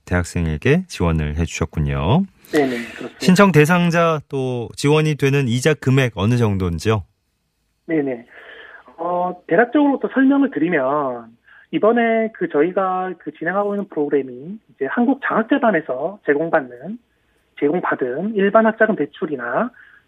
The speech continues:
Speaker 2: 취업 학자금 대출, 그리고 생활비 대출 등 모든 대출에 대해서 이자를 납부하고 계시다면 본 사업 신청할 수 있습니다.
Speaker 1: 예.
Speaker 2: 그래서 신청 대상자는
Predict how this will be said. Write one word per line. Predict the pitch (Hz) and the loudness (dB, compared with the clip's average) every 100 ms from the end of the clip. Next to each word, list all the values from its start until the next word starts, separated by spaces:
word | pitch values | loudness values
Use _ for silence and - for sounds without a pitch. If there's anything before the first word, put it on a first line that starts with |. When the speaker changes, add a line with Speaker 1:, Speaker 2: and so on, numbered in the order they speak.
| - | 0
Speaker 2:
취업 | 320 330 | 0 2
학자금 | 247 240 214 208 | -2 2 2 2
대출, | 156 135 - 120 175 202 | -4 -8 -10 -12 -12 -8
그리고 | 151 143 143 147 - _ - | -4 0 2 2 -2 _ 0
생활비 | 302 320 311 | 4 4 4
대출 | 175 156 156 | -2 -4 -6
등 | 143 131 147 139 | -6 -4 -4 -2
모든 | 127 180 262 | -2 2 2
대출에 | 202 - 175 | 0 0 0
대해서 | 139 127 127 127 139 139 123 _ _ - | 0 -2 -4 -2 0 0 -4 _ _ -4
이자를 | 233 302 254 | 2 2 2
납부하고 | - - 254 247 | -2 -2 -2 -2
계시다면 | - 175 151 127 196 170 123 - | -4 -4 -6 -4 -2 -2 -6 -6
본 | 160 | -4
사업 | 175 202 - | 0 -2 -2
신청할 | 233 233 208 - | -4 -2 -2 -4
수 | - | -10
있습니다. | - 127 123 - | -10 -16 -8 0
Speaker 1:
예. | 95 92 95 | 2 2 2
Speaker 2:
그래서 | 98 151 - _ - _ _ - | 0 -2 -6 _ -20 _ _ 0
신청 | 269 294 254 | 4 4 2
대상자는 | 311 277 262 240 165 139 190 254 | 0 2 2 2 0 -4 -6 -6